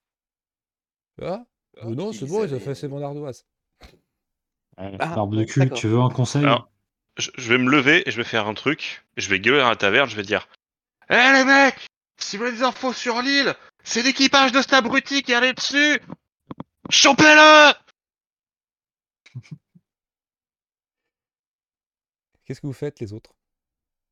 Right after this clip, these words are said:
Speaker 2: Euh,
Speaker 3: Bon,
Speaker 2: alors,
Speaker 3: bah, sur cette annonce, euh,
Speaker 2: je
Speaker 3: je
Speaker 2: prends mon
Speaker 3: vais
Speaker 2: bol et je vais changer à l'opposé de cette table. <laughs>
Speaker 3: <laughs> Kira a les réflexes, c'est parfait, euh. <laughs>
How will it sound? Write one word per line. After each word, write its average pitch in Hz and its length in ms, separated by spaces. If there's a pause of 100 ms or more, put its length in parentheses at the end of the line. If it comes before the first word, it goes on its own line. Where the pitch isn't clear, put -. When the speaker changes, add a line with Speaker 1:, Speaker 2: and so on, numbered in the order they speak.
(120)
Speaker 2:
Euh, 120 840
Speaker 3:
Bon, - 20 (440)
Speaker 2:
alors, 185 260
Speaker 3:
bah, 165 140
sur 151 200
cette 170 220
annonce, 175 460
euh, 143 920 (100)
Speaker 2:
je - 160
Speaker 3:
je 110 100
Speaker 2:
prends 226 100
mon 220 120
Speaker 3:
vais 131 60
Speaker 2:
bol 175 340 (520)
et 180 80
je 156 220
vais 151 340
changer 202 600
à 143 100
l'opposé 175 480
de - 40
cette 208 260
table. 139 360
<laughs> - 40 (680)
Speaker 3:
<laughs> - 1800
Kira 165 320
a 170 40
les 160 80
réflexes, 151 420
c'est 139 100
parfait, 123 400
euh. 104 380
<laughs> - 80